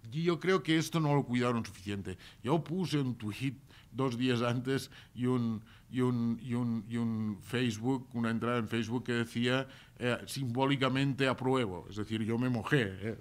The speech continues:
O sea, que <laughs> lo puse simbólicamente porque yo no tengo voto en Chile. "Simbólicamente apruebo", y lo puse claramente, y mucha gente lo comentó y tal.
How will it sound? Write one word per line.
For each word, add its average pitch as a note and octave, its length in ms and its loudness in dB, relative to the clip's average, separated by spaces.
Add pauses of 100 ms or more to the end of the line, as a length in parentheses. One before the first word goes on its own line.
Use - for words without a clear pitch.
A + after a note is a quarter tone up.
O - 40 -10
sea, G#2+ 160 -10
que C#3+ 440 -4 (100)
<laughs> D3+ 120 -14
lo D3 120 -4
puse B2+ 380 0
simbólicamente C#3+ 960 4
porque A2+ 300 -2
yo A2 100 -4
no A2 120 -6
tengo B2 220 -6
voto D#3+ 440 0 (200)
en D#3 140 2
Chile. D#3 340 2 (160)
"Simbólicamente D#3 800 4
apruebo", B2 480 2
y G#2+ 40 0
lo G#2+ 140 -2
puse A#2+ 320 -2
claramente, A#2+ 640 2
y A#2+ 40 4
mucha B2 200 -4
gente B2 260 -2
lo A#2 100 0
comentó G2+ 380 -2
y A2+ 60 -2
tal. G2 180 -8